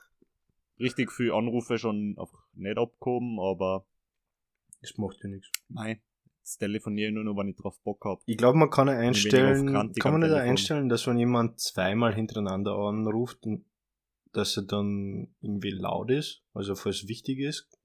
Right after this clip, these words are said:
Speaker 2: kommt es dann doch durch?
Speaker 1: Ja, ich glaub, irgend sowas geht.
Speaker 2: Ja.
Speaker 1: Du kannst da Kontakte einstellen oder so, die immer durchkommen.
Speaker 2: Mhm.
Speaker 1: Weiß nicht, hab mich nur zu wenig damit gespielt. Aber mir reicht es, weil auch ganz ehrlich, ohne Schmäh,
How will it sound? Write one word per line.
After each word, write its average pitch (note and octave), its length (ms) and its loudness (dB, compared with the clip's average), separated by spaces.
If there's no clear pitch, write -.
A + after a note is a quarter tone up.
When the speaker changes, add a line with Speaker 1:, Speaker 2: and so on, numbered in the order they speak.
Speaker 2:
kommt - 240 -18
es - 100 -10
dann G2 180 -6
doch G2+ 180 -6
durch? B2 180 -2
Speaker 1:
Ja, G#2 180 -2
ich G#2 80 -6
glaub, G2 180 -6
irgend G2+ 240 -4
sowas F#2+ 340 -6
geht. G2 220 -4
Speaker 2:
Ja. - 180 -8
Speaker 1:
Du A2+ 80 -6
kannst A#2 380 0
da G#2+ 240 2
Kontakte A2+ 640 0
einstellen G#2 520 -4
oder G2+ 160 -2
so, G2+ 180 -6
die - 180 -6
immer G#2 180 -4
durchkommen. G2+ 760 -4
Speaker 2:
Mhm. G2+ 360 -4
Speaker 1:
Weiß - 120 -20
nicht, F2 260 -16
hab G#2+ 120 0
mich A2 120 -2
nur G#2 240 -4
zu G#2+ 180 -8
wenig G2 240 -2
damit F#2+ 240 -4
gespielt. - 380 -10
Aber F#2 520 -8
mir A#2 180 2
reicht A#2 260 2
es, A#2 120 -6
weil A#2 200 0
auch A#2+ 160 2
ganz C3 280 -4
ehrlich, A#2 480 -2
ohne A#2+ 260 -6
Schmäh, A2+ 360 -4